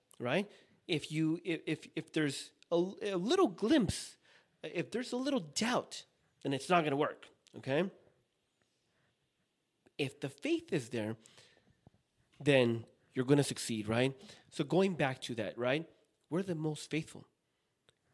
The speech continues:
And faithful, faithful in what? Right? I mean,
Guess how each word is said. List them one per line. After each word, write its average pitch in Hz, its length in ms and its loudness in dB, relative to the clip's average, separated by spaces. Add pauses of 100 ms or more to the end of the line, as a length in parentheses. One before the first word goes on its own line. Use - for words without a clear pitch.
(280)
And 143 120 -6
faithful, 196 580 -4 (520)
faithful 220 400 -6
in 104 200 -8
what? - 460 -8 (1400)
Right? 151 220 -4
I - 260 -20
mean, 123 280 -6